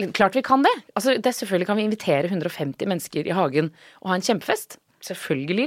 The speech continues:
liksom. At, og vi bygger en bar, og det, alle barna løper rundt. Det er liksom sånn,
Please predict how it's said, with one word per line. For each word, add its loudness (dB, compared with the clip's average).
liksom. -2
At, 2
og 0
vi 2
bygger 2
en -2
bar, 8
og 4
det, 6
alle 4
barna 6
løper 4
rundt. -8
Det 2
er 6
liksom -2
sånn, 4